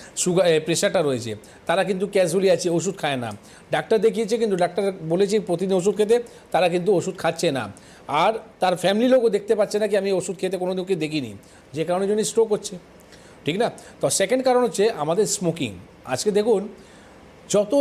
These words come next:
নিউ জেনারেশন আছে, ইয়াং জেনারেশন আছে, তারা কিন্তু দেখুন আজকে স্মোকিং মানে বলে আঙ্গ্রেজ চলে গেছে, লেকিন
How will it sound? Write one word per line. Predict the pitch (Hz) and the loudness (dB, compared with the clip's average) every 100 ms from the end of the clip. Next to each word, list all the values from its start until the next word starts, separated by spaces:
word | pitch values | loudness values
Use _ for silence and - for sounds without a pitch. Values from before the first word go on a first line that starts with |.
| 269 - | 4 2
নিউ | 165 196 233 | 0 2 2
জেনারেশন | 190 214 196 214 180 | 2 2 2 0 0
আছে, | 131 107 90 - - - - | -2 -6 -12 -20 -20 -14 -2
ইয়াং | 147 202 | 2 2
জেনারেশন | 196 202 185 185 | 2 0 0 -2
আছে, | 139 135 | -4 -6
তারা | 127 160 208 | -2 2 2
কিন্তু | 202 214 | 0 -2
দেখুন | 202 208 220 | 0 0 0
আজকে | 190 175 214 | -2 -2 -4
স্মোকিং | - 180 175 180 226 156 151 | -4 -2 -2 0 0 0 0
মানে | 160 185 180 143 | 0 0 -2 -2
বলে | 151 196 | 0 2
আঙ্গ্রেজ | 151 151 196 196 | 2 2 2 2
চলে | 202 202 | 2 2
গেছে, | 170 220 - - - - - 135 | 2 0 -8 -20 -20 -20 -4 -2
লেকিন | 151 208 | 2 2